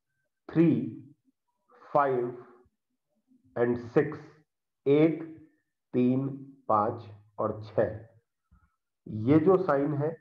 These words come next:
इनको barren मानते हैं, लेकिन इन signs में जो सबसे ज्यादा barren है वो दो sign है। वो कौन कौन से हैं?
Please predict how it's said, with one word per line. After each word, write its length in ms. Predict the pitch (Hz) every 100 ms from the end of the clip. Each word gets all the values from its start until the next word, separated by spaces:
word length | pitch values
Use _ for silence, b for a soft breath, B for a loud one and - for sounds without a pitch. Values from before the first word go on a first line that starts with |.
| -
इनको 320 | 135 135 151 123
barren 320 | 110 113 131 156
मानते 400 | 143 131 135 135 143
हैं, 260 | 139 156 156 _ _ _
लेकिन 560 | 127 127 123 170 - -
इन 420 | 143 156 180 180 - _ _ -
signs 480 | 139 139 147 156 147
में 500 | 123 127 156 - 120
जो 160 | 139 139
सबसे 460 | - 185 180 - 202
ज्यादा 340 | 156 147 143 151 117
barren 400 | 117 123 131 127
है 260 | 113 113 - _ _ _
वो 160 | 127 127 123
दो 220 | 127 147 143
sign 280 | 131 120 120 117
है। 240 | 127 - _ _ -
वो 180 | 127 123
कौन 340 | 123 123 127
कौन 340 | 127 120 120
से 100 | 120
हैं? 360 | 131 127 147 -